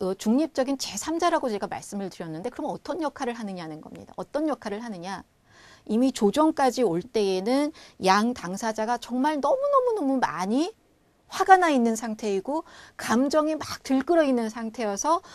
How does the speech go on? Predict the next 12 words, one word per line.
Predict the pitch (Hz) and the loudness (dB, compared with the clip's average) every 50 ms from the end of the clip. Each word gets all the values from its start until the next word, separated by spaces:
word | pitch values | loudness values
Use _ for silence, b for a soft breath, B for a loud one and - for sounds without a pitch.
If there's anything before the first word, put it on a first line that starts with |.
| B B B | B B B
저 | - - 262 | -4 -4 0
사람을 | 262 349 330 320 311 311 311 - | 2 4 4 4 4 4 2 0
정말 | - - 294 330 359 339 | -2 -4 -2 0 0 -2
다시는 | - - - 208 - - 311 330 311 | -2 -4 -8 -6 -2 0 2 2 2
보고 | - 240 233 254 | 2 0 -2 -2
싶지 | 240 - _ - - 269 | -4 -6 _ -4 -2 0
않은데 | 233 196 190 202 214 220 277 311 320 B B B B B | 0 0 0 -2 0 0 0 0 -2 B B B B B
우리가 | - 214 247 285 254 | 0 2 4 6 6
이 | 240 254 262 | 6 8 8
문제는 | 233 214 247 254 254 277 262 269 285 | 8 8 8 6 6 6 4 4 2
해결해야 | - 339 330 349 339 311 285 240 | 2 0 0 0 0 0 -2 -4
되겠다, | 196 185 - 180 - _ - 165 147 | -4 -8 -12 -14 -14 _ -10 -10 -10